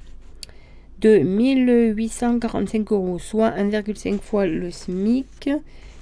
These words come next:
montant au premier janvier deux mille vingt et un. Ce plafond de ressources s'applique au premier mois de la baisse de revenus. Une seule aide par ménage, aide soumise à condition, octroyée sous réserve de l'accord de l'action logement service à la limite des fonds disponibles.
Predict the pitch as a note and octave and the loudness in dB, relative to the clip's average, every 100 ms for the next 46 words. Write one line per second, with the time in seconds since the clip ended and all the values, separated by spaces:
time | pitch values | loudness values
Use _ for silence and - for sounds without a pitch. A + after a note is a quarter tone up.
0 | - - G3+ G3+ B3 A#3+ G#3 G#3 A3 A#3 | -14 -4 -2 0 2 2 2 2 4 4
1 | A3+ A3 G3 G3 G#3+ G#3 F#3+ F3 E3+ C#3+ | 2 0 0 -2 -4 -4 -4 -4 -4 -6
2 | D3 - F#3+ A#3+ C#4 - - - - - | -6 -2 2 2 0 -6 -18 -20 -12 -6
3 | G3 A3 G#3+ A#3 A#3 G#3 G3 G3+ C4 B3+ | 0 2 0 2 2 2 0 -2 -4 -4
4 | A3 - B3 B3 - - - - - - | -4 -2 -4 -6 -8 -18 -20 -20 -20 -4
5 | F3 F#3 - A#3 A3+ B3 A#3 G#3 A#3 A3+ | -2 -2 2 4 6 4 2 2 0 2
6 | A3 G#3+ G3+ F#3 F3 E3+ - - - - | 0 0 -4 -4 -4 -8 -12 -20 -20 -20
7 | - - - A3+ A#3 A3 B3 - A3 G3 | -20 -20 0 2 4 4 4 2 0 2
8 | E3+ G3 B3 - - A3+ - A#3+ A#3+ G3+ | 2 2 0 -2 -4 -4 0 0 2 0
9 | A#3 A3+ G3 - A#3 - G#3 - A#3 - | -2 -4 -4 -2 -2 -2 -6 -2 -4 -2
10 | G#3 G3 G3+ A#3 A#3 F#3+ G#3+ A3 - - | -2 -2 -2 -2 -4 -6 -2 -2 -4 -16
11 | - - - - G#3 - A#3 A3 F#3+ - | -14 -14 -8 0 2 2 -2 0 -2 0
12 | A#3 G#3+ G3+ A3+ A3 G3 A3 A3+ G3 F3+ | 0 2 2 0 -2 -4 -4 -2 -2 0
13 | G#3 A#3 G#3+ - A#3 G#3+ F#3 E3 B2 B2 | 2 2 0 -2 -4 -4 -8 -8 -6 -8